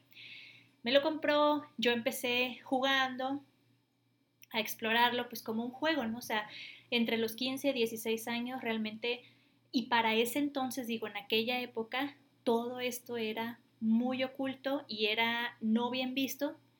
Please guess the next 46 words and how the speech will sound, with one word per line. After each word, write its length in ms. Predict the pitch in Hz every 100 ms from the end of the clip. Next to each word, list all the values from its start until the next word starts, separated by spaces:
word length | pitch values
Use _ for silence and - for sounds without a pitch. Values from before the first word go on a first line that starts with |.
| _ - _ _ _ _
Todavía 360 | 214 208 208 220
no 100 | 233
lo 120 | 247
es, 300 | 240 240 -
mucho 280 | 226 220 233
que 120 | 226
digamos, 480 | 220 214 214 277 -
pero 220 | - 202 190
era 200 | 202 -
peor. 320 | 247 247 277 - _
Y 140 | 233 220
además 440 | 220 220 226 226
de 180 | 262 254
ello, 340 | 226 247 285 - - _ - _ _ _ _
era, 800 | 233 233 240 247 262 262 262 - - _
pues, 200 | - 226
un 240 | 262 262 - -
tabú, 400 | 240 240 302 - - _
¿no? 180 | 240 285
Era 160 | 254
mucho 280 | 262 254 247
más 280 | 220 226 226
tema 240 | 247 240
tabú 280 | 240 226 220
que 80 | -
ahorita. 320 | 190 175 - _ _ _ _ - _ _ _ _
Bueno, 280 | 254 233 214
yo 280 | 220 262 294
empecé 360 | 302 277 285
a 20 |
experimentar, 800 | - - 262 269 269 269 262 254
a 60 | 233
jugar 300 | 233 214 214
con 140 | 233
las 160 | 233 233
cartas 380 | 254 247 - -
y 60 |
todo. 200 | - 240
Yo 140 | 240 302
siempre 280 | 330 320 330
lo 100 | 277
agarré 300 | 220 220 233
como 200 | 247 254
un 80 |
juego 360 | 233 208 208 240
primero, 380 | 214 190 170